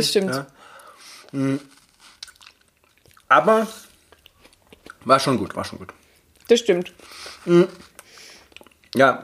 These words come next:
Speaker 1: an dieser Stelle eben nochmal herzlichen Glückwunsch.
Speaker 2: Vielen
Speaker 1: Und genieß,
Speaker 2: Dank.
Speaker 1: genieß die,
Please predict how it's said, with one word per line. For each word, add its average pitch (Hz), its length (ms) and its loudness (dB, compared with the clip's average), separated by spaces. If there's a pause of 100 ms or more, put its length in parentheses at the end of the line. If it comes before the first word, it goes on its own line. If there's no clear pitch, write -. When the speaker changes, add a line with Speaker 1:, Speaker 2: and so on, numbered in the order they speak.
(140)
Speaker 1:
an 123 100 -2
dieser 127 200 -2
Stelle 117 260 4
eben 107 100 -4
nochmal 104 260 -6
herzlichen 110 300 -6
Glückwunsch. 113 420 -6 (680)
Speaker 2:
Vielen 139 260 0
Speaker 1:
Und 123 60 0
genieß, 156 520 4 (920)
Speaker 2:
Dank. - 100 -10
Speaker 1:
genieß 110 360 2
die, 104 380 0